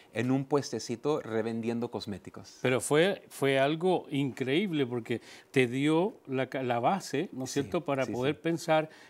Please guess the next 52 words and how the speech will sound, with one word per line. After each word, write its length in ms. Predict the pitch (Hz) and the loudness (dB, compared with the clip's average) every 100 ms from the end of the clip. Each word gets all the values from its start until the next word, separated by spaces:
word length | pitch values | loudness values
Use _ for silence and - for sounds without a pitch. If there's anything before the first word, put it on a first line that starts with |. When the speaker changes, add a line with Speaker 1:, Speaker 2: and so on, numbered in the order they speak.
| _ | _
Speaker 2:
que 100 | - | -4
todo 300 | 117 131 131 | -2 -2 -2
era 100 | 123 | -4
posible, 560 | 107 104 - 214 123 107 | -8 -6 -2 -2 -2 -4
que 100 | 120 | -2
Speaker 1:
Claro. 160 | 120 | 2
Speaker 2:
todo 100 | 180 | 2
lo 120 | 156 131 | 2 0
podía 220 | 135 127 | -2 -2
hacer. 160 | 120 - - | -4 -10 -6
Esa 320 | 214 208 196 | 0 2 2
parte 300 | - 196 190 | 4 0 2
es 40 | 185 | 0
la 120 | 165 | 0
que 120 | 143 | 0
me 120 | 131 | -2
interesa. 520 | 123 113 127 135 - 104 | -2 0 2 2 0 -10
Speaker 1:
Sí. 240 | - 113 95 | -6 -6 0
Speaker 2:
No 160 | 170 | 0
tanto 260 | 214 220 208 | 2 2 2
la 120 | 175 | 4
del 180 | 156 139 | 2 2
negocio, 460 | 139 151 170 156 | 0 2 0 0
sino 420 | 135 131 139 165 185 - - | -2 2 2 2 0 -4 -4
el 160 | 135 147 | 0 2
impulso 760 | 147 135 - 262 240 - 151 | 2 -2 2 2 2 2 -2
que 100 | 127 139 | 0 -4
Speaker 1:
Claro. 200 | 92 98 | -4 2
Speaker 2:
te 140 | 139 | 4
hizo 280 | 180 220 156 | 4 0 -4
a 80 | 143 | -2
ti 140 | 160 | -2
ponerte 360 | 143 127 127 120 | -2 -4 -4 -6
las 140 | 107 | -10
pilas. 300 | - 80 73 - - | -12 -16 -16 -20 -16
Speaker 1:
Ah, 100 | - 143 | -12 -2
definitivamente 600 | 139 143 151 170 175 175 | -2 0 0 2 0 0
nace 240 | 160 151 165 | 0 0 0
de 60 | |
un 80 | 151 | -2
coraje, 400 | 143 117 107 95 | 0 0 0 -4
nace 300 | 107 120 147 | -4 -2 -2
del, 240 | 131 113 110 | -2 -2 -2
del 180 | 110 | -4
coraje 560 | 104 113 117 123 131 139 | 0 2 2 0 -2 -4
de, 260 | 117 104 98 | -2 -4 -2
de 140 | 110 | 0
ver 140 | 117 | 2
a 60 | 156 | 2
mis 180 | 143 - | -2 0
padres 260 | 110 117 117 | 0 0 -6
sufrir. 420 | 107 - 95 | -8 -10 -12